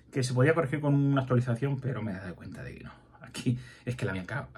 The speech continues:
Habían entregado algo prematuramente. ¿Por qué? Os voy a decir por qué. Y casi, mira, mm, pongo la mano al fuego que no me confundo, porque la Rise de Orbea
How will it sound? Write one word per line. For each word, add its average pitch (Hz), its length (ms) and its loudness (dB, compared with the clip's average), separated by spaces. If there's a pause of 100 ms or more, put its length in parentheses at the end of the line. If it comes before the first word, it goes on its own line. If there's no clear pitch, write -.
Habían 160 280 8
entregado 143 360 8
algo 139 220 4
prematuramente. 160 760 6
¿Por 131 300 4
qué? 165 300 6 (140)
Os - 80 -8
voy 139 100 10
a 233 60 12
decir 240 180 8
por 120 220 4
qué. - 200 10
Y 143 400 4
casi, 147 360 4
mira, 180 360 6
mm, 170 360 2 (100)
pongo 226 180 12
la 240 80 10
mano 233 160 12
al 220 80 8
fuego 233 220 10
que 208 60 4
no 196 60 6
me 190 80 6
confundo, 175 440 6
porque 135 420 0 (160)
la 151 320 4
Rise 226 440 6 (600)
de 139 160 2
Orbea 202 420 6